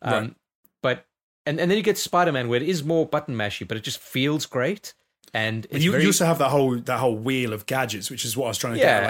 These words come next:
Speaker 2: like,
Speaker 1: yeah.
Speaker 2: that, that differentiate the combat, and you get to use those in, like, in
Speaker 1: Yeah.
Speaker 2: whole different ways.
Speaker 1: So you got that, and you, you know, the kind of powers, and, and it's not to say that you don't have the powers in,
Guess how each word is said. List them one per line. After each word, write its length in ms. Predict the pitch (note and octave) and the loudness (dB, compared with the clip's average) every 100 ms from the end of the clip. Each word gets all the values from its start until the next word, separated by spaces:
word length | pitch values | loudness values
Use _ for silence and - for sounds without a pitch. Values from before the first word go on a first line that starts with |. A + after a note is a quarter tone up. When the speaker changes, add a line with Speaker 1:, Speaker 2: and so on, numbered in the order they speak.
| - | -4
Speaker 2:
like, 80 | - | -2
Speaker 1:
yeah. 180 | D#3 F#2 | -2 0
Speaker 2:
that, 240 | G#2+ C3+ | -2 -2
that 340 | C3 D#3 - - | -2 -4 -8 -6
differentiate 560 | C#3 D3 C3+ A#2+ C3 | -2 0 0 0 -2
the 80 | G#2+ | -4
combat, 460 | - C#3+ A#2+ G2+ A2+ | -4 -2 -2 -4 -6
and 100 | A#2 | -8
you 120 | A#2 | -6
get 140 | A#2+ - | -8 -6
to 100 | B2 | -6
use 200 | A#2 G#2+ | -6 -4
those 280 | A#2 A2 G#2 | -2 -2 -4
in, 80 | G2+ | -8
like, 140 | F#2+ | -2
in 60 | E3 | 2
Speaker 1:
Yeah. 160 | F#2 | 2
Speaker 2:
whole 100 | F2 | -2
different 280 | A2 - A#2 | -8 -12 -12
ways. 320 | A2 G2 - - | -12 -10 -14 -14
Speaker 1:
So 140 | - C#3+ | -6 -4
you 80 | |
got 220 | C#3+ G#3 G#3 | 0 0 0
that, 160 | B2+ | -2
and 120 | C3 | -2
you, 100 | A#2+ - | -6 -6
you 100 | A#2+ | -4
know, 120 | A2 | -4
the 120 | G2+ A#2+ | -6 -8
kind 220 | - A#2+ | -6 -6
of 80 | - | -4
powers, 340 | G#2+ G#2 G#2+ | -2 0 -2
and, 100 | C3 | -2
and 80 | D3 | -4
it's 120 | C#3 | -2
not 100 | A3+ | -4
to 60 | - | 0
say 100 | F#3+ | 0
that 160 | D#3+ | 0
you 40 | B2+ | -2
don't 120 | C3 | -2
have 140 | B2+ - | -4 -6
the 60 | |
powers 440 | - B2 B2 A#2+ C3 | -4 0 0 0 -2
in, 280 | A2 G#2 | -4 -4